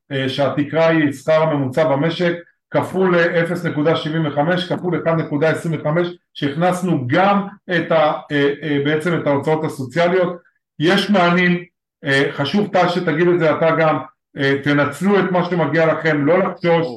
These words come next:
בסופו של דבר, ה-, ה-, הכסף הזה מגיע לכם, נלחמנו עבורו, והוא אמור לה-, לשמש עבורכם כדי את ההישרדות הזו עד שנחזור לפעילות במשק.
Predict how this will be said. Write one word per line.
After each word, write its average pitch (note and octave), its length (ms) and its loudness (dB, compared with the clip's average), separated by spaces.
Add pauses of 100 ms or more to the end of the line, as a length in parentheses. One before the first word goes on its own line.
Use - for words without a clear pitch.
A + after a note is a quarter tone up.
(320)
בסופו C#3+ 460 -2
של F#3+ 80 2
דבר, E3+ 520 2 (200)
ה-, C#3+ 60 0
ה-, C#3 600 0
הכסף F3 380 -4
הזה D3 160 0
מגיע D#3 400 2
לכם, F3 280 0
נלחמנו F3 500 0
עבורו, E3+ 480 0 (140)
והוא D3 200 2
אמור F#3+ 220 2
לה-, D#3+ 320 2
לשמש D3+ 500 -2
עבורכם E3+ 460 -2 (240)
כדי C#3+ 280 -2
את D3 40 -6
ההישרדות D3 540 0
הזו F#3 420 0
עד D#3+ 140 0
שנחזור D#3+ 420 -2
לפעילות C#3+ 420 0
במשק. B2+ 400 -4